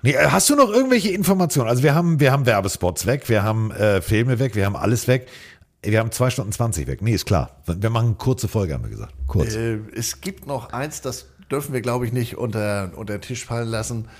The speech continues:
Speaker 2: Das wollen wir jetzt nicht episch ausbreiten, weil Carsten, wie gesagt hat, wir sind ja schon bei zwei zwanzig, aber, ähm, es gibt eine Rooney Rule. Es
Speaker 1: Ja,
Speaker 2: gibt eine, eine
Speaker 1: stimmt.
Speaker 2: Regel.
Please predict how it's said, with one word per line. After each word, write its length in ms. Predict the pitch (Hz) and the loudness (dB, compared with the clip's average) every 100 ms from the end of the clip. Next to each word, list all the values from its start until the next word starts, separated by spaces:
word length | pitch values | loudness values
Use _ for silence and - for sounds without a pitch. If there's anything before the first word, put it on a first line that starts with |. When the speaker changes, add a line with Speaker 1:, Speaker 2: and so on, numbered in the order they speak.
| - - | -20 -8
Speaker 2:
Das 180 | - 101 | -6 -2
wollen 140 | 117 | -2
wir 80 | 113 | -2
jetzt 180 | 110 - | -4 -4
nicht 160 | 104 - | -6 -6
episch 300 | 120 98 87 | -8 -8 -6
ausbreiten, 540 | 127 - 113 120 117 | -8 -6 -8 -6 -4
weil 160 | 107 101 | -6 -2
Carsten, 320 | 151 135 127 | -2 -2 -8
wie 80 | 107 | -6
gesagt 240 | 107 120 | -6 -6
hat, 80 | 101 | -4
wir 80 | 98 | -6
sind 100 | 139 | -8
ja 80 | |
schon 160 | 120 120 | -8 -6
bei 120 | 113 | -6
zwei 240 | - 104 101 | -6 -8 -6
zwanzig, 440 | 113 117 123 101 | -6 -8 -8 -8
aber, 320 | 117 123 131 - - - - _ | -6 -6 -8 -12 -20 -20 -20 _
ähm, 440 | 127 131 135 135 120 - _ _ - | -2 0 0 -2 -6 -16 _ _ -6
es 180 | 131 | -4
gibt 180 | 190 - | -4 -8
eine 280 | 160 156 135 - | -4 -4 -4 -6
Rooney 560 | 117 151 196 165 156 - _ | -2 -2 -2 -4 -6 -10 _
Rule. 380 | 110 139 185 95 65 | -4 -2 0 -2 -4
Es 80 | - | 0
Speaker 1:
Ja, 280 | 226 262 233 | 4 4 4
Speaker 2:
gibt 120 | 131 | 2
eine, 300 | 127 117 98 | -2 -4 -6
eine 180 | 123 135 | -4 -2
Speaker 1:
stimmt. 400 | 127 233 240 - | 2 4 4 2
Speaker 2:
Regel. 280 | 160 98 | -2 -4